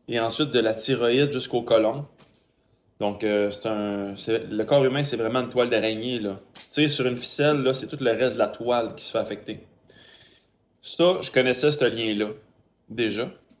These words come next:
Ça, c'était clair comme de l'eau de roche. Quand j'ai un client qui, euh, souffre de constipation, dans ma tête, ça s'en va directement là. Santé thyroïdienne, euh, vésicule biliaire, euh, manque de bile, quoi que ce soit.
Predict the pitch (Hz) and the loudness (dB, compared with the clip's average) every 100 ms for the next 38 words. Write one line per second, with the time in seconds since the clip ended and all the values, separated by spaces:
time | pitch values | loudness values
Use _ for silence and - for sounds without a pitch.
0 | _ - 117 113 101 127 123 120 113 110 | _ -14 -8 -6 2 2 2 0 2 2
1 | 107 107 123 147 113 107 107 104 117 120 | 2 0 0 -2 -6 -4 -6 -6 -8 -8
2 | 127 - 110 107 98 95 95 - _ _ | -8 -8 -6 0 0 0 -4 -10 _ _
3 | _ _ _ _ _ _ _ _ _ _ | _ _ _ _ _ _ _ _ _ _
4 | _ - - 131 123 117 107 - - 110 | _ -14 0 2 2 -2 -4 -6 0 0
5 | 104 - 120 143 147 _ _ _ _ _ | 0 -2 -4 -4 -8 _ _ _ _ _
6 | _ _ _ _ _ _ _ _ _ _ | _ _ _ _ _ _ _ _ _ _
7 | 120 120 117 117 120 139 113 104 107 113 | 0 2 2 4 2 2 -6 -4 0 0
8 | 110 110 113 107 104 104 - 113 120 - | 0 -2 -2 -2 -2 -4 -4 -8 -8 -6
9 | 110 110 101 107 120 120 123 120 104 101 | -2 -2 -4 -4 -2 -2 -2 -2 -4 -4
10 | 110 - 117 110 107 107 107 110 117 117 | -6 -6 -6 -4 0 2 4 4 2 0
11 | 104 98 104 117 113 104 113 117 120 117 | -2 -2 -2 -4 -2 0 0 0 -2 -4
12 | 110 110 - 131 180 | -6 -6 -6 -8 -8